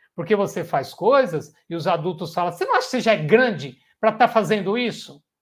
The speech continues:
E aí você vai fazer outras coisas e alguém fala assim, "Você não é, ó, você, você ainda é criança, né? Você ainda é criança."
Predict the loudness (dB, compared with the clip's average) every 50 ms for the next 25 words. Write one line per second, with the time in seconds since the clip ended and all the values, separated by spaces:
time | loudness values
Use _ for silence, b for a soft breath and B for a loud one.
0 | _ _ _ _ _ _ _ _ _ _ _ _ _ _ _ _ _ _ _ _
1 | _ 2 2 4 2 2 0 0 -2 -2 0 0 -2 -2 -2 -4 -4 -4 -4 -4
2 | -4 -6 -2 2 4 4 4 4 2 0 -4 -4 -2 -4 -4 -4 -6 -8 -4 -2
3 | 0 0 0 -2 -2 -8 -8 -8 -8 -8 -6 -6 -6 -6 -6 -8 -12 _ _ _
4 | _ -8 -8 -8 -10 -16 _ _ _ _ _ -10 -10 -8 -6 -6 -6 -6 -6 -8
5 | -12 -10 -8 -8 -4 -2 -2 -2 -2 -4 -4 -4 -2 -2 -2 -4 -4 -4 -4 -4
6 | -4 -2 -2 -4 -6 -6 -12 _ _ _ _ _ _ _ _ _ _ _ _ _
7 | _ _ _ _ -6 -6 -4 -4 -8 -8 -4 -4 -4 -4 -4 -4 -4 -2 0 0
8 | 0 0 -2 -6 -6 -8 -8 -8 _